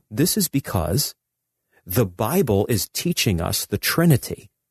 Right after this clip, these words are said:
The New Testament in particular is giving us the material about the Godhead that we need. It is not only giving us the material about the Godhead that obtains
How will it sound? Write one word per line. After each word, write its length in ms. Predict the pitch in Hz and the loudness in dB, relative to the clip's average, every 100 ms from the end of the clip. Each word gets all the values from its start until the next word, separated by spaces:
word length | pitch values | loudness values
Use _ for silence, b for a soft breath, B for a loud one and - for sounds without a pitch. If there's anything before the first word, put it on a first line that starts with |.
| _ _ _ _ _ _ - | _ _ _ _ _ _ 0
The 160 | 120 | 4
New 160 | 123 156 | 6 4
Testament 560 | - 160 - 139 123 | 2 0 2 2 2
in 140 | 110 104 | 2 -2
particular 640 | 101 - 175 - 101 90 | -2 -2 -4 2 2 2
is 180 | - 95 | 2 -2
giving 420 | 92 131 165 214 | 0 0 2 4
us 200 | 147 131 | 4 2
the 120 | - | 0
material 600 | 101 98 - 143 123 90 - | 2 2 2 0 2 0 -2
about 420 | 90 104 110 - | -4 -2 0 0
the 100 | 107 | -2
Godhead 640 | 95 92 - 82 85 - - _ _ _ | 0 0 0 0 -2 -4 -12 _ _ _
that 140 | 113 95 | -2 4
we 160 | 107 | 4
need. 440 | 90 90 - - _ _ _ _ _ _ _ _ b b b b _ | 6 4 0 -8 _ _ _ _ _ _ _ _ b b b b _
It 140 | 131 | 4
is 160 | 139 113 | 4 4
not 260 | 139 180 - | 4 2 0
only 340 | 135 180 180 | 2 6 4
giving 340 | 107 107 98 90 | 4 2 2 0
us 160 | 90 | 0
the 120 | - 98 | 0 2
material 420 | 95 - 107 95 | 2 2 2 2
about 260 | 87 92 | 2 0
the 80 | 87 | 0
Godhead 720 | 90 95 107 117 - 64 90 127 _ _ _ _ _ | 0 2 2 2 0 0 0 0 _ _ _ _ _
that 160 | 107 117 | 2 2
obtains 800 | 101 - 123 117 92 82 101 - | 2 0 2 2 2 2 0 -2